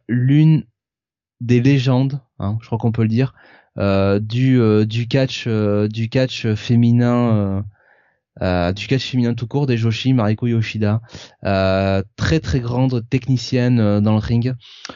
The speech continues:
euh, et puis, euh, et puis quand même, hein, il faut le dire, euh, une fille, euh, très, très, très jolie, hein, ma foi.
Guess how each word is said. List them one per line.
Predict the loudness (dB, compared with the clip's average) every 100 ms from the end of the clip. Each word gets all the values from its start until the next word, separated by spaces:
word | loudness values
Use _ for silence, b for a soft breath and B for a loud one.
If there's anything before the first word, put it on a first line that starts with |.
| B B -6
euh, | -2 0 0
et | -2 -4
puis, | -2 0 2
euh, | 2 0 -2 -2
et | -4
puis | -4 -8
quand | -6 -2 0
même, | 2 0
hein, | -2 -4
il | -6
faut | -2 -4
le |
dire, | -2 0 0 -2 -12 B B B B B -6
euh, | -2 -2 2
une | 4 4
fille, | 2 4 6 6
euh, | 2 0 0 0 0 0 -2 -4 -8 _
très, | -2 2 2 0 -6
très, | -2 -2 -2 -8
très | -6 -4 -6 -6
jolie, | -4 -2 -4 -6 -16 _
hein, | -4 -2 -2
ma | -6
foi. | -2 -2 -2